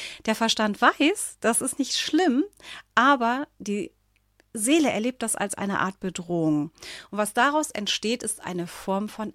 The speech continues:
Abspaltung. Ja, ein Alltagsschutz kann man auch, äh, das Ganze nennen. Und der Mensch lebt so ein bisschen auf Probe hier. Denn was sich total schnell zeigt,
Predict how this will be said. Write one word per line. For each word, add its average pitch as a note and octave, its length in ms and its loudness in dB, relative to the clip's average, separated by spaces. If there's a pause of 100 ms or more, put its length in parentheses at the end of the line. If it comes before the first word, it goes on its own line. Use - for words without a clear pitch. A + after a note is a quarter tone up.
(100)
Abspaltung. - 1080 -4 (1800)
Ja, G#3+ 120 -2 (240)
ein G3 120 -4
Alltagsschutz - 800 -4
kann D#3+ 160 -6
man D3 160 -2
auch, D#3 220 -6
äh, E3+ 460 -6
das E3+ 200 -8
Ganze D#3+ 340 0
nennen. D#3+ 300 2
Und G3 240 -6
der F#3+ 340 0
Mensch G3 440 -2
lebt G#3+ 180 -2
so G#3 80 -4
ein F#3+ 80 -2
bisschen G#3 300 -4
auf - 280 -6
Probe - 460 0
hier. D3+ 420 -2 (520)
Denn G3+ 120 0
was A3 180 0
sich G#3+ 140 -6
total C4+ 460 -2
schnell B3 400 -2
zeigt, F#3+ 720 -2